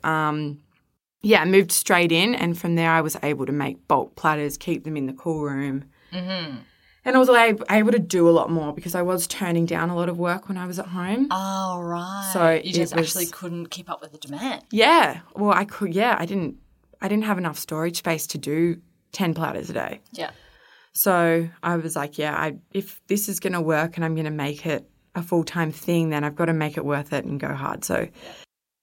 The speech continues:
Speaker 1: I mean, I guess spending the money on rent was a bit daunting at first.
Speaker 2: Yeah, what's that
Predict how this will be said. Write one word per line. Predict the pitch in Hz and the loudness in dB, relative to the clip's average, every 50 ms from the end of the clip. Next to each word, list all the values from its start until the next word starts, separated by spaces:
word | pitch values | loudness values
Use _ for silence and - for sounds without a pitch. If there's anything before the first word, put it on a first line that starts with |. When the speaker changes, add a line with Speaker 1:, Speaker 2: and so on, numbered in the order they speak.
| _ _ _ _ _ _ _ _ _ _ _ _ _ _ _ _ _ _ - | _ _ _ _ _ _ _ _ _ _ _ _ _ _ _ _ _ _ -2
Speaker 1:
I | 190 190 | 0 2
mean, | 180 170 | 2 2
I | 170 | 2
guess | 170 - 175 175 170 | 0 0 -4 -2 0
spending | - - - 165 170 185 190 196 | 0 0 0 0 2 2 2 2
the | 196 | 2
money | 190 180 175 175 165 | 2 2 2 2 2
on | 160 156 156 147 | 0 0 -2 -2
rent | 151 151 160 - - - - - | -2 -4 -4 -4 -6 -10 -12 -10
was | 175 175 165 | -8 -6 -6
a | 170 | -4
bit | 165 - - | -6 -6 -8
daunting | - 165 160 165 170 175 180 175 | -4 -4 -4 -4 -4 -6 -6 -6
at | 175 175 | -8 -8
first. | - - 170 185 247 330 403 - - | -4 -2 -2 0 0 -2 -2 -2 -2
Speaker 2:
Yeah, | 208 202 202 190 185 | 0 0 2 2 0
what's | 180 185 196 190 - - | 0 -2 -4 -6 -8 -16
that | - - - - | -16 -18 -18 -18